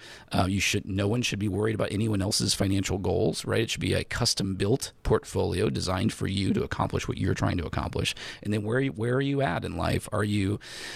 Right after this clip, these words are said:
twenty years from retirement, or are you, you know, s-, needing to start retirement income on, on, you know, the first of the year?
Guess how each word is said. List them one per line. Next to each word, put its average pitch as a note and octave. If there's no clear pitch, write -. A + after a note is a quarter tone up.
twenty C3
years A#2
from G2
retirement, C3+
or G#2+
are G2+
you, G2+
you G2
know, F#2+
s-, -
needing A2
to A2+
start A2+
retirement A2
income G#2+
on, G2
on, G2+
you G2+
know, F#2+
the F#2
first -
of G2
the G2
year? G2